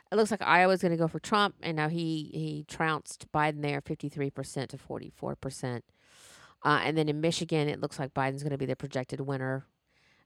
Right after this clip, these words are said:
Uh, fifty percent of the, fifty point five percent of the vote. Trump has forty-seven point nine.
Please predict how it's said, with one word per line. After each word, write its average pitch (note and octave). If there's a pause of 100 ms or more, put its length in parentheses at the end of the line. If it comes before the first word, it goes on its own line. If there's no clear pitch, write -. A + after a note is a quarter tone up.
(140)
Uh, C3+
fifty D3+
percent C#3+
of C#3
the, C3
fifty D3 (160)
point D3
five C#3+
percent D3
of C3+
the C3+
vote. C3+
Trump C#3+
has B2+
forty-seven C3
point B2+
nine. C#3+